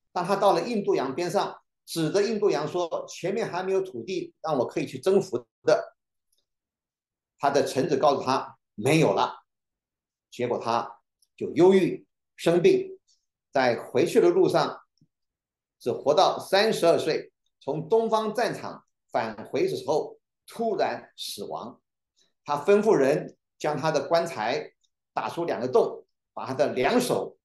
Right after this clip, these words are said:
放在外面。这表示他虽然得到了这么大的土地，却是走的时候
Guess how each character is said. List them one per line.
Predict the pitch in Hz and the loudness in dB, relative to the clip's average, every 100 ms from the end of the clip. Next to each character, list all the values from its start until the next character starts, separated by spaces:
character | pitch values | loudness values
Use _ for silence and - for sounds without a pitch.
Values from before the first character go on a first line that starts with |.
| _ _ _ _ | _ _ _ _
放 | 156 | -4
在 | 135 | -2
外 | 131 151 | -2 -2
面。 | 123 120 - _ _ _ _ _ _ _ _ - - | -2 -6 -10 _ _ _ _ _ _ _ _ -14 -10
这 | - | -6
表 | 92 113 | -2 -2
示 | 120 170 139 - - _ | 0 0 0 -2 -14 _
他 | - 147 | -4 -2
虽 | 175 | 2
然 | 147 139 127 | 2 2 2
得 | 147 | 4
到 | 156 | 4
了 | 127 - - | 2 -2 -8
这 | - 277 | 4 4
么 | 190 | 4
大 | 151 120 | -2 -4
的 | 113 | -6
土 | - | -12
地， | - 160 143 _ _ _ _ _ _ _ | -10 -10 -10 _ _ _ _ _ _ _
却 | - 151 | -2 -2
是 | - 143 - | 0 -2 0
走 | - 104 | -2 0
的 | 113 | 0
时 | |
候 | 135 160 123 - | 2 2 2 -4